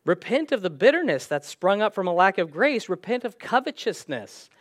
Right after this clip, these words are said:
Be content with what's God, what God has given you. Now, I read that there's an estimated three hundred sixty joints in the human body. It's a lot of joints.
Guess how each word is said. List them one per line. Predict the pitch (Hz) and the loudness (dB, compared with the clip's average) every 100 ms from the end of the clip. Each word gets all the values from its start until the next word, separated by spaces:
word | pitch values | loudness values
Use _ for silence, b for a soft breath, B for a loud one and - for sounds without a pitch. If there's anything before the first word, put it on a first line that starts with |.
| b | b
Be | 196 | -8
content | 240 - 214 - 262 311 | -8 -6 -8 -4 -6 -4
with | 180 180 | -6 -4
what's | 190 196 | -4 -4
God, | - 175 180 180 | -2 -2 -2 -6
what | 143 214 | -8 -6
God | 208 196 | -2 -2
has | 190 170 | -2 -6
given | 160 220 262 | -6 -4 -6
you. | 147 87 - _ _ _ _ _ _ _ _ _ - | -12 -16 -20 _ _ _ _ _ _ _ _ _ -4
Now, | 151 | 0
I | |
read | 165 233 | 2 2
that | 180 | 0
there's | 170 151 | -4 -4
an | 143 | -4
estimated | 151 151 170 151 139 | -6 -6 -4 -4 -4
three | 131 160 190 | -6 -6 -4
hundred | 185 165 123 | -4 -8 -10
sixty | - 170 - 131 | -14 -14 -16 -14
joints | 117 147 151 147 | -6 -4 -4 -6
in | 117 | -12
the | 113 | -12
human | 120 123 110 | -12 -14 -10
body. | 98 92 85 _ _ _ _ _ _ _ _ _ _ _ | -8 -8 -12 _ _ _ _ _ _ _ _ _ _ _
It's | - | -4
a | |
lot | 135 113 | -2 -2
of | 90 | -4
joints. | - 98 87 - - | -12 -14 -14 -20 -20